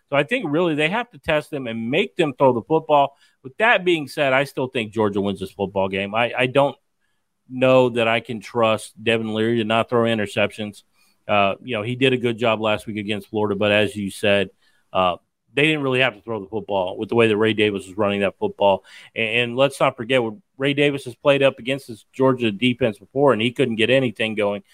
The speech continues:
So it'll be interesting to see how that looks this week. Uh, now going to a A C C matchup. Well, not quite, 'cause Notre Dame's not part of the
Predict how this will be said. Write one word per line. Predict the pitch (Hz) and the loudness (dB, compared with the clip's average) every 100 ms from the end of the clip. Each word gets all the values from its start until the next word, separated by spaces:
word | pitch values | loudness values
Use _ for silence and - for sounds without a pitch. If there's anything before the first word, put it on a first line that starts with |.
| _ _ | _ _
So | 127 | -4
it'll | 127 | -2
be | 123 | 0
interesting | 123 - 120 110 | -2 -4 -12 -12
to | |
see | - 110 | -10 -8
how | 104 127 120 | -2 0 0
that | 117 110 113 | -2 -6 -6
looks | 117 113 - - _ _ _ | -6 -6 -10 -20 _ _ _
this | 110 143 143 | 0 0 0
week. | 117 117 113 - _ _ _ _ _ - | -4 -2 -2 -4 _ _ _ _ _ -10
Uh, | 107 95 - | -8 -8 -12
now | 151 185 208 | -2 0 0
going | 170 196 196 190 | 0 0 -2 -6
to | 160 135 113 - | -4 -2 -2 -4
a | 127 120 117 104 101 _ _ _ _ _ _ _ - | 0 2 0 -2 -12 _ _ _ _ _ _ _ -2
A | 185 226 | 0 0
C | 214 220 | -2 -6
C | 196 208 175 | -4 -6 -2
matchup. | 143 120 - 90 | 0 0 -2 -10
Well, | 143 156 139 _ | 0 2 2 _
not | 131 135 113 | -2 -2 -2
quite, | 120 104 95 | -6 -6 -8
'cause | 101 | -6
Notre | 123 117 | -4 0
Dame's | 117 101 | -2 -2
not | 117 107 | -6 -6
part | - 110 101 | 0 0 2
of | |
the | 101 92 | -2 -4